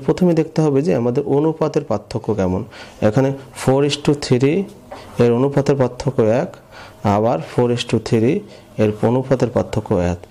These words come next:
অনুপাতের পার্থক্য যেহেতু এক, তাহলে টেকনিক নাম্বার এক ইউজ করতে হবে, ব্যবহার করতে হবে। তাহলে মোটে, প্রথমে মোট মিশ্রণের পরিমাণ আমরা লিখব, তারপরে কি অনুপাতের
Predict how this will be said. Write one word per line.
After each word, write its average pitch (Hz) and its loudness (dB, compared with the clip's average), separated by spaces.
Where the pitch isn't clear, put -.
অনুপাতের 139 2
পার্থক্য 147 0
যেহেতু 143 2
এক, 135 -4
তাহলে 120 2
টেকনিক 151 0
নাম্বার 139 2
এক 127 -2
ইউজ 131 -2
করতে 117 -4
হবে, 110 0
ব্যবহার 117 0
করতে 110 -4
হবে। 107 0
তাহলে 117 0
মোটে, 156 0
প্রথমে 151 2
মোট 151 2
মিশ্রণের 131 0
পরিমাণ 113 2
আমরা 113 0
লিখব, 131 -2
তারপরে 127 2
কি 175 2
অনুপাতের 147 2